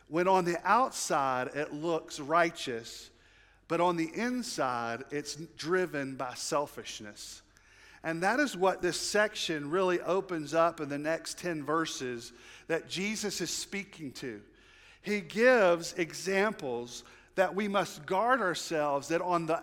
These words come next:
outside our righteousness is on display, but it's spoiled because the inside is not pure and holy. Uh, Tim Keller does a great job of helping to,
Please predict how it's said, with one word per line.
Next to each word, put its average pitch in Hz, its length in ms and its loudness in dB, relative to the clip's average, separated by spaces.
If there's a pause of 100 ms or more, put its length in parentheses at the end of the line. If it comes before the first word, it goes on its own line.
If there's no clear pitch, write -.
(120)
outside 185 680 4
our 139 160 -2
righteousness 175 760 -2
is 151 160 -10
on 151 160 0
display, 135 760 -2 (440)
but 180 300 2
it's - 460 -2 (680)
spoiled 151 880 2 (220)
because 156 380 -4
the 160 160 -4
inside 131 880 -2 (500)
is 135 220 -4
not 139 280 -4
pure 147 440 -2
and 120 120 -4
holy. 120 480 -4 (680)
Uh, 170 80 0
Tim 247 260 0
Keller 220 260 4
does 156 180 0
a 160 60 -4
great 170 420 0
job 160 320 0
of 135 100 -10
helping 170 440 -2
to, 127 220 -2